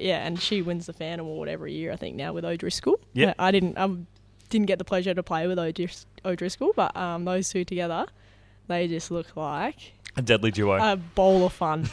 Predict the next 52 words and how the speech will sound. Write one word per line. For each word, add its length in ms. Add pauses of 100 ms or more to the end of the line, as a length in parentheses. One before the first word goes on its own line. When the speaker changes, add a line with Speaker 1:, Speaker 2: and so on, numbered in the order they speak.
Speaker 2:
<laughs> 80 (380)
Speaker 1:
They 140
carry 280
a 80
speaker 400
around 200
with 100
them. 160 (220)
Speaker 2:
Oh, 100
wow. 240 (220)
Speaker 1:
So, 160
I 580 (140)
Speaker 2:
Yeah. 40
Speaker 1:
mean, 200
that 180
takes 220
the 60
cake 260
for 80
me. 240
They're 180
just, 380
they're 180
elite. 320 (220)
Like, 340
uh, 140 (260)
I 120
couldn't 200
imagine 320
what 80
happens 260
in 100
that 140
change 300
room 120
before 280
and 180
after 280
games, 320
especially 300
Speaker 2:
Ab- 80
Speaker 1:
wins. 380
Speaker 2:
<laughs> 140
Absolutely. 460
And 100
who 100
controlled 360
the 60
speaker 420
at 320
West 220
Coast 260